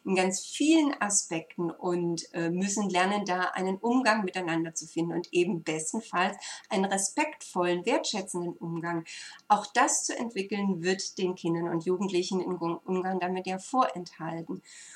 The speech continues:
Und auch dann nochmal der dritte Aspekt von, von Bildung, eben das Verhältnis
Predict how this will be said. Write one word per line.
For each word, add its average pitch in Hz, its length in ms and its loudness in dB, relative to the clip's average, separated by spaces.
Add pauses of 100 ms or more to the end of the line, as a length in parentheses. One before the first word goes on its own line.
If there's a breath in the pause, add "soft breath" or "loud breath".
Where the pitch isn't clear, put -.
(220 loud breath)
Und 320 360 8 (180)
auch 277 300 4
dann 269 160 2
nochmal 262 400 4
der 226 140 2
dritte - 380 0
Aspekt 190 480 -4
von, 185 480 0
von 190 240 0
Bildung, 180 440 2
eben 190 200 0
das 214 180 -2
Verhältnis 196 880 -2